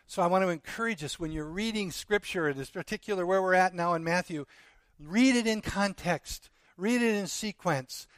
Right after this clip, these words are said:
because Jesus has laid together the most amazing sermon ever put together.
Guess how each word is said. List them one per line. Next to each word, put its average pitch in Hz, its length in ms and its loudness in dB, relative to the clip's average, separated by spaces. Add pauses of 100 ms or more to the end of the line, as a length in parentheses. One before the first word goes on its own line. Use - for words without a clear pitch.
because 165 300 -4
Jesus 214 540 -2
has 156 220 -6
laid 226 280 4
together 196 480 0
the 170 100 0
most 151 340 -2
amazing 208 540 -2
sermon 151 760 -2 (300)
ever 175 440 6 (160)
put - 180 -6
together. 135 480 2